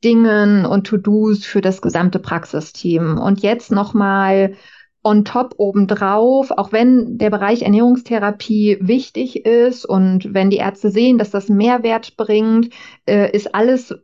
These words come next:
was die dafür machen müssen, um die Patienten dann, ähm, den Zugang zu geben zur Ernährungstherapie, sollte immer so wenig wie möglich zusätzlichen Aufwand einfach bedeuten, ne? Ähm, sie, äh, wollen das gerne weitergeben,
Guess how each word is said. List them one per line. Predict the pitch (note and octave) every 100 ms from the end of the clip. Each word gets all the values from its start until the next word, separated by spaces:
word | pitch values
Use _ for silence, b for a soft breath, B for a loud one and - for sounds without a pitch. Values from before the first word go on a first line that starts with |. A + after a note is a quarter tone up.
| _
was | - G3+ G3+ G#3+ _
die | A#3+
dafür | B3+ A#3 A#3
machen | G#3 D#4 C#4
müssen, | G3+ F#3+
um | - G3+
die | G#3
Patienten | G#3 G#3 A3+ A3+ B3 A3
dann, | G#3 G#3 G#3+ G3+
ähm, | G3+ F#3+
den | G3+
Zugang | G#3 D#4+ C#4 A#3
zu | -
geben | G3+ F#3 G3
zur | G3
Ernährungstherapie, | A3 G#3+ A3 A#3 - G#3 G3+ - A3 B B
sollte | - G#3+ A3+ B3 -
immer | G#3 G#3
so | F#3+ F#3+
wenig | G#3+ A3+ G#3
wie | G3+
möglich | F#3+ G3+ G3 G3
zusätzlichen | - G3+ F3+ - F#3 F3+
Aufwand | F#3+ - - -
einfach | - - -
bedeuten, | - - - - G#3
ne? | F3+ A#3+ D#4 B B
Ähm, | G#3 G3+
sie, | A3 -
äh, | F#3 F#3 - G#3
wollen | G3+ G#3
das | G#3 G#3
gerne | G3 F3+ F#3
weitergeben, | G#3+ D#4+ C#4+ B3 B3+ C4